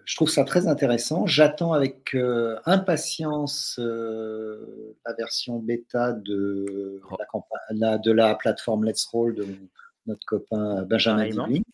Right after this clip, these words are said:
Speaker 2: Pareillement.
Speaker 1: Parce
Speaker 2: Pareil.
Speaker 1: que, parce que moi, je suis très, très mauvais. Il me faut du temps pour m'acclimater, nouveaux logiciels, et cetera. Mais j'ai très, très envie de pouvoir, euh, jouer avec mes amis, euh, là-dessus.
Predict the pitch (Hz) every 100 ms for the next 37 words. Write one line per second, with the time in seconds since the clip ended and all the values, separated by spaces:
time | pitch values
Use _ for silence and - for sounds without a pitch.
0 | _ _ _ _ - 113 110 101 147 -
1 | _ _ _ _ 143 131 135 127 143 135
2 | 135 127 120 - 123 151 143 180 - 151
3 | - - - 185 175 - 156 147 147 135
4 | 131 - 160 143 139 170 160 156 - 123
5 | - _ _ _ _ - 131 - 131 127
6 | 143 - 139 139 135 120 127 123 120 120
7 | - 123 117 - 98 120 139 117 117 -
8 | - 202 - 151 135 120 131 - 120 113
9 | 110 - 104 98 92 - - _ _ -
10 | 123 110 110 104 101 101 107 107 98 92
11 | 95 - - 170 233